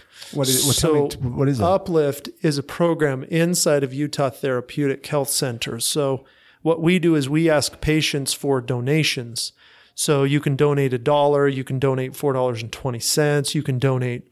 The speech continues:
Speaker 2: uh, or, or any other amount. We have really generous people who will donate a hundred dollars. Then that ma-, that donation that you make as a patient is matched by Utah Therapeutic Health Center, Deseret Wellness,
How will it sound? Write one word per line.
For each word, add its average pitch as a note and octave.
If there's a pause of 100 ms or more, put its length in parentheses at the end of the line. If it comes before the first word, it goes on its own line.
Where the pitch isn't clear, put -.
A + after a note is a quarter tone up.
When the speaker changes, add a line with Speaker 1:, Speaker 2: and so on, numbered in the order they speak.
Speaker 2:
uh, A#2 (240)
or, C3
or C3+
any D3+
other C3+
amount. C3 (340)
We D#3
have C#3
really C#3+
generous C3
people C3+
who C3+
will C3+
donate B2+
a A#2
hundred B2+
dollars. G#2 (1040)
Then C#3
that E3 (240)
ma-, D3+
that D#3
donation D3+
that C3+
you D3+
make D3
as A#2+
a A#2+
patient C3+
is C3+
matched C#3
by B2+
Utah D3
Therapeutic D#3+
Health C#3
Center, C3
Deseret D3+
Wellness, C#3